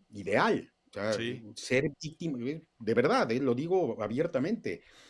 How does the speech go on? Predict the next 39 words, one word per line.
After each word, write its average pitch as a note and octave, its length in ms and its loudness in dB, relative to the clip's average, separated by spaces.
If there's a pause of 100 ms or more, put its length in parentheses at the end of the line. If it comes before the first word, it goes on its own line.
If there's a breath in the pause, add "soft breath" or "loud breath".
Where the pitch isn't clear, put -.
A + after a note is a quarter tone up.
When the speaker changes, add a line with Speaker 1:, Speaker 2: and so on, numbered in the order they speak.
(400 soft breath)
Speaker 1:
pero D#3+ 500 6 (480)
otra G3+ 280 4
vez A#3+ 220 6
hay D#3 120 4
familia D#3 400 4
alrededor C3 480 4
tuya B2 340 0
y A2 40 0
amigos, C3 360 4
todo, C3+ 160 0
que - 80 -8
están C3+ 260 -2
sufriendo C#3+ 520 0
contigo, B2+ 340 -2
y C#3+ 60 -8
pues B2+ 260 -12
tienes F#3+ 320 -4
que F#3 140 -2
ayudar D3 580 0
a C3+ 100 -8
que A#2+ 120 -4
también C3+ 460 -2
todo D#3+ 220 -2
eso D#3+ 180 -8
se C3+ 160 -4
dé C#3 100 0
mejor, E3+ 520 -2 (300)
y F#2 80 -4
eso G2 120 -8
es B2 80 -10
con B2+ 160 -2
actitud A#2+ 520 -6
y C#3 100 -10
con, E2 480 -10 (500)
con G2+ 160 -4
ánimo, A#3 440 2
no A2 100 -4
hay F3 80 -2
más. C4 460 -4